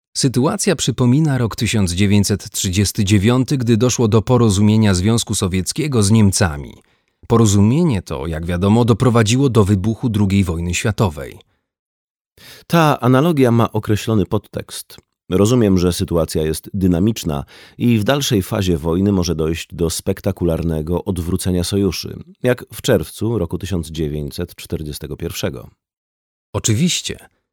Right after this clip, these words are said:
Speaker 1: Na szczęście wygląda na to, że punkt zapalny znajduje się na kierunku azjatyckim, a nie naszym. Aczkolwiek Europejczycy, zwłaszcza Francuzi, rozumieją tę grę.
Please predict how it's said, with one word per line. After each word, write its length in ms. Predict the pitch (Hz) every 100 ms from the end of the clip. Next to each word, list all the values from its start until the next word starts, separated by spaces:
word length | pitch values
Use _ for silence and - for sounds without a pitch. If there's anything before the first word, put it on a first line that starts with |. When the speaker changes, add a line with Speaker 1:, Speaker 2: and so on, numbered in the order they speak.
| _ -
Speaker 1:
Na 140 | 107
szczęście 460 | - 135 151 - 113
wygląda 420 | 104 110 110 95
na 200 | 92 123
to, 260 | - 67 - _ _ -
że 260 | 101 107
punkt 320 | 98 190 180 135
zapalny 640 | 107 95 143 156 95 82
znajduje 440 | 90 123 135 143 127
się 140 | 131
na 140 | 123
kierunku 460 | 120 127 120 107 -
azjatyckim, 800 | 117 101 101 - 131 - - 151 - - -
a 120 | - 98
nie 160 | 98
naszym. 580 | 113 117 92 - 65 - _ _ _ _ _
Aczkolwiek 640 | - - 131 117 120 135 -
Europejczycy, 760 | 117 117 98 104 - 170 92
zwłaszcza 420 | 85 90 92 -
Francuzi, 640 | 101 113 107 175 127 98 90 - _
rozumieją 640 | 117 127 110 123 127 87 78
tę 140 | 80
grę. 320 | 73 73 -